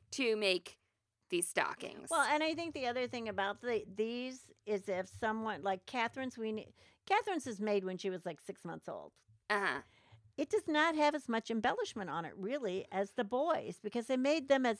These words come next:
Speaker 2: they were older, and I knew what they liked, and I knew what they enjoyed, you know. So Catherine's was a little bit more simple, but now I could,
Speaker 1: You
Speaker 2: I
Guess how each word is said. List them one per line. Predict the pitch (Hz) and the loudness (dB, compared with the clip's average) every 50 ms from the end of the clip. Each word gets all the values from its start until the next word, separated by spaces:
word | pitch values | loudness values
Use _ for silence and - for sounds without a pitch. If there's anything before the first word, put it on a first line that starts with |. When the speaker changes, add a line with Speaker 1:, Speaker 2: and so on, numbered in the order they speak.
| - | 2
Speaker 2:
they | 226 214 214 | 2 4 4
were | 202 208 - - | 4 2 2 2
older, | 165 180 180 185 185 226 240 262 285 302 311 311 - _ _ _ _ _ _ _ _ _ _ - | 2 2 2 2 2 2 4 4 2 2 0 -4 -10 _ _ _ _ _ _ _ _ _ _ -4
and | 185 190 | -2 0
I | 196 | 0
knew | 202 220 247 254 254 | 2 2 4 4 4
what | 247 226 - | 4 4 6
they | 220 185 185 | 6 6 6
liked, | 196 208 226 233 247 240 - - | 6 6 6 4 4 2 0 -2
and | 214 196 196 | -2 0 0
I | 190 | 0
knew | 196 220 233 240 | 0 0 2 2
what | 233 214 - | 0 0 0
they | - 220 214 208 | 0 0 2 0
enjoyed, | 202 190 - 220 220 220 220 220 226 220 202 | 0 -2 0 2 2 4 4 4 4 2 0
you | 214 220 | 0 0
know. | 220 220 214 214 214 - - - - - - - _ | 2 2 2 2 0 -2 -8 -18 -20 -20 -20 -20 _
So | - - - 277 254 240 226 - | -18 -4 0 2 2 2 0 -4
Catherine's | - - 349 440 508 523 - 440 453 247 233 226 240 240 - - - - - - - _ _ _ _ - 277 | -6 -4 -2 -2 -2 -2 -2 -2 0 0 0 -2 -2 -6 -8 -12 -18 -18 -18 -18 -20 _ _ _ _ -14 -4
was | 247 233 240 226 - 247 | -2 0 0 0 0 -4
a | 240 | -6
little | 240 247 302 330 311 | -6 -6 -6 -6 -6
bit | 254 247 262 220 - - _ - - - - _ - 202 | -2 -2 -2 -2 -2 -6 _ -20 -20 -20 -20 _ -16 -8
more | 220 214 214 214 | -4 -2 -2 -2
simple, | - - 311 269 101 151 185 208 - | 0 -2 -2 -4 -4 -8 -8 0 2
but | 254 202 214 | 2 2 2
now | 254 285 339 359 330 294 - - | 2 0 0 0 -2 -4 -6 -4
I | 220 262 339 | -4 -2 -2
could, | - - - 294 202 - - _ _ - | -2 -2 -2 -2 -2 -4 -10 _ _ -2
Speaker 1:
You | |
Speaker 2:
I | 220 | 0